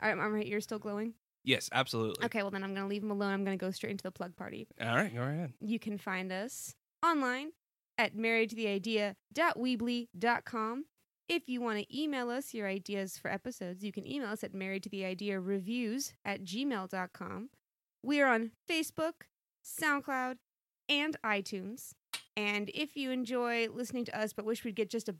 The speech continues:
Speaker 1: bit more specific for just a bit longer, I recommend checking out our Steven Universe fan cast.
Speaker 2: <laughs>
Speaker 1: Welcome, uh, qu-, uh, Beach City
Speaker 2: Keep
Speaker 1: oh,
Speaker 2: Beach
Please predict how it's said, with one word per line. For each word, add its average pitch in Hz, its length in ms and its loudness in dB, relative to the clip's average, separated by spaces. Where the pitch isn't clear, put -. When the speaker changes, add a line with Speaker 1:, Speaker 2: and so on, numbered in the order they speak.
Speaker 1:
bit 262 160 0
more 254 180 2
specific 233 460 -4
for 220 100 -4
just 214 300 -4
a 202 40 -4
bit 214 260 -4
longer, 208 580 -2
I 196 180 -2
recommend 196 500 -4
checking 196 420 -6
out 190 340 -4
our 185 260 -6
Steven 190 300 -8
Universe 185 520 -8
fan 214 240 -4
cast. 185 520 -8
Speaker 2:
<laughs> - 180 -4
Speaker 1:
Welcome, 202 460 -4
uh, 190 160 -2
qu-, 226 160 -4
uh, 226 80 4
Beach - 400 -4
City 220 480 -4
Speaker 2:
Keep 160 320 6
Speaker 1:
oh, - 40 -8
Speaker 2:
Beach 127 80 -10